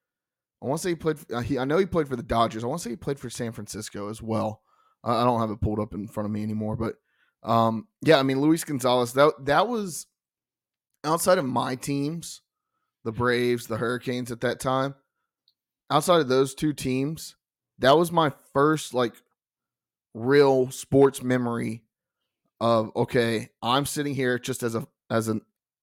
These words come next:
normal fan watching the game that I love at six years old,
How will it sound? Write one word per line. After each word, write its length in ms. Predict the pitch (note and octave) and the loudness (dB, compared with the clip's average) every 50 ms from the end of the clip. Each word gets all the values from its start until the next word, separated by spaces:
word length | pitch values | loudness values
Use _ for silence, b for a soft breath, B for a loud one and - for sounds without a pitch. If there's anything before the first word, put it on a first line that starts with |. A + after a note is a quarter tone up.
| _ _ _ | _ _ _
normal 400 | B2+ A#2 B2 C#3 D3 E3+ F#3+ F3+ | 2 6 6 6 6 6 2 0
fan 520 | - - E3 D3 C#3 B2+ B2+ B2 C3 B2+ - _ _ _ _ _ _ _ _ _ _ | 0 4 4 4 4 4 2 0 -2 -6 -14 _ _ _ _ _ _ _ _ _ _
watching 360 | - A2 A#2+ C3 - - D#3 | -2 0 0 0 0 -2 -4
the 60 | D3+ C#3+ | -4 -2
game 380 | C3 C#3 C3 B2+ B2+ B2+ B2+ | 0 0 2 2 0 0 0
that 100 | A#2+ A#2 | 0 0
I 140 | A#2+ A#2+ A#2+ | 2 2 2
love 500 | C3 C3+ C3+ B2+ B2 A#2+ A#2+ A#2+ - _ _ _ _ _ _ - | 4 6 8 8 8 6 4 2 0 _ _ _ _ _ _ -10
at 160 | A#2 A2 - | -10 -8 -8
six 320 | - - - C#3+ - - C#3+ | -6 -6 -6 -4 -4 -2 -2
years 200 | C#3+ D3 C3 C3+ | -2 -2 2 4
old, 420 | C#3 C3 C3 B2 A#2 A2+ A2 - | 4 6 6 6 4 4 0 -2